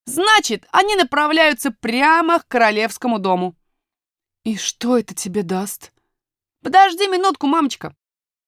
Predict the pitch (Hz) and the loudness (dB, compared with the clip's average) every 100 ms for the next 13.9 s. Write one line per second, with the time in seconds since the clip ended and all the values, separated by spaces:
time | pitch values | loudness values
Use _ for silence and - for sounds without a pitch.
0 | _ 165 196 226 285 330 269 170 156 - | _ -4 -2 0 0 0 0 -2 -4 -6
1 | 180 208 196 247 175 185 190 185 - 262 | -4 -2 0 0 0 -2 -2 -2 -2 -2
2 | - - 180 190 262 277 - 185 220 294 | -2 -2 -6 -4 -4 -4 -6 -6 -2 -2
3 | 165 143 269 - 202 175 - _ _ - | -4 -4 -4 -2 -2 -4 -10 _ _ -4
4 | 311 415 453 - - 339 320 254 285 311 | 0 0 0 -4 -4 -2 -2 0 0 2
5 | 269 - 262 233 - 156 _ _ - 175 | 0 0 -4 -4 -6 -14 _ _ -14 -8
6 | 208 247 262 233 269 170 147 _ _ 185 | -2 0 0 -2 -4 -4 -8 _ _ -10
7 | 175 208 196 185 190 180 185 160 151 _ | -6 -2 -2 -2 -4 -2 -2 -4 -6 _
8 | _ _ - 185 185 370 403 370 254 226 | _ _ -6 -4 0 0 2 0 0 -2
9 | 220 190 156 277 370 320 - 180 185 - | -2 -2 0 -2 -2 -2 -4 -2 -2 -2
10 | 214 170 160 156 151 _ _ - 240 170 | -4 -4 -4 -10 -16 _ _ 0 0 0
11 | - _ _ _ - 175 180 175 262 254 | -8 _ _ _ -6 -2 -2 0 0 0
12 | 214 - 302 220 208 208 214 - - 254 | -2 -4 -6 -4 -4 -2 -2 -2 0 2
13 | 226 180 180 175 190 196 190 156 | 2 0 -6 -4 -4 -2 -2 -2